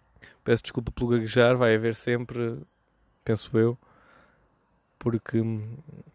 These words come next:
as minhas ideias e os meus pensamentos nunca vêm assim numa linha contínua. No fundo, no fundo, talvez dos n-,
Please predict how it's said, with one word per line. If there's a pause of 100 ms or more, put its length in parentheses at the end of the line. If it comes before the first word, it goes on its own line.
(180)
as
minhas
ideias
e
os
meus
pensamentos
nunca
vêm
assim
numa
linha
contínua. (1900)
No
fundo, (120)
no
fundo, (1300)
talvez
dos
n-,